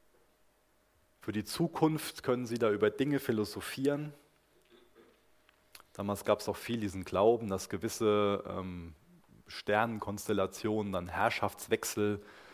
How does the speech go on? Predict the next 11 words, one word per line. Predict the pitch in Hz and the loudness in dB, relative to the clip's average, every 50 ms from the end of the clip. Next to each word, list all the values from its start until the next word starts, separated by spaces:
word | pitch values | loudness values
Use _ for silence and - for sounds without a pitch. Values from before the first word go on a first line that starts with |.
| - - - _ - | -20 -20 -20 _ -8
ähm, | - 98 98 98 98 98 98 98 95 87 87 - | -4 -2 -2 0 -2 -2 -4 -6 -8 -10 -10 -2
aufsagen. | - 101 104 107 - - - 104 95 95 98 98 101 92 | 2 2 2 2 0 -2 0 2 4 4 4 4 2 -2
Auch | - - | -6 -6
das | - - - 107 107 - - - | -2 2 2 2 2 0 -4 -2
wurde | 107 107 104 95 | -2 -2 -2 -2
unter | 90 90 92 92 | -4 -4 -4 -4
Pharisäern | - - 90 92 90 - - 98 101 101 101 95 | -4 -6 -6 -6 -6 -2 0 0 0 0 -2 -4
gefunden. | 95 - - - 104 101 101 - - - 98 98 98 95 - _ _ _ _ - _ - - - - - _ _ _ _ _ _ - | -8 -8 -6 -6 -6 -6 -6 -12 -12 -12 -10 -10 -12 -14 -16 _ _ _ _ -20 _ -20 -20 -20 -20 -20 _ _ _ _ _ _ -18
Oder | - 98 92 95 87 | -10 -6 -4 -2 0
auch | 87 90 90 87 - - - - - - - - - _ _ _ _ _ _ _ | 0 0 -2 -2 -6 -14 -16 -18 -20 -20 -20 -20 -20 _ _ _ _ _ _ _
Josephus, | - 95 87 - 113 110 - - 110 101 - - - - - - | -8 -6 0 2 2 2 2 2 -2 0 0 -2 -4 -4 -6 -6